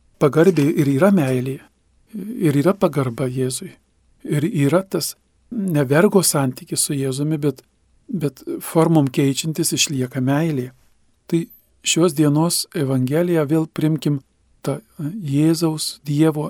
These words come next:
neabejingumo mūsų tikėjimui ženklą. Jis provokuos nuolat mus gerąja prasme, jis nenorės, kad mūsų tikėjimas sustingtų ar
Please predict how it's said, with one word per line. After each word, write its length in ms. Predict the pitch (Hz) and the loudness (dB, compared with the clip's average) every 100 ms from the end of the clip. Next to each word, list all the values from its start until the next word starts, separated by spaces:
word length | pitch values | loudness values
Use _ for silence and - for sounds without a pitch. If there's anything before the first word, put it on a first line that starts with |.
| - | -4
neabejingumo 1400 | 147 143 170 180 - 147 151 139 131 131 127 156 156 147 | 0 4 4 4 2 0 2 2 2 0 0 -2 -2 -2
mūsų 440 | 127 143 - 156 - | 0 0 -2 -4 -6
tikėjimui 720 | 131 156 143 151 147 147 143 - _ _ _ | -8 -2 0 2 2 2 0 -6 _ _ _
ženklą. 520 | - 143 139 120 147 - _ _ _ _ _ | -2 2 2 0 -8 -20 _ _ _ _ _
Jis 400 | 151 160 - - - _ _ _ - | 0 0 0 -6 -12 _ _ _ -2
provokuos 720 | 143 131 127 151 160 196 - | 0 2 0 0 2 2 2
nuolat 520 | 151 139 135 180 - 349 | 0 2 2 -2 -6 -6
mus 420 | 180 180 196 - - _ _ _ - | -4 -2 -2 -6 -12 _ _ _ -4
gerąja 440 | - 139 135 135 | 0 2 2 0
prasme, 580 | 131 143 - 147 139 170 - _ _ _ | -2 -4 -2 0 0 -2 -8 _ _ _
jis 180 | 151 139 | -4 -2
nenorės, 440 | 160 139 139 170 170 | 2 2 4 2 0
kad 180 | 165 151 | -4 -2
mūsų 280 | 156 - 151 | -2 -2 -6
tikėjimas 500 | 143 - 147 143 139 - - | -8 -4 0 0 0 -2 -2
sustingtų 720 | 151 - - 156 147 - 175 170 | -2 -2 0 0 0 -2 -2 -2
ar 100 | 143 | -6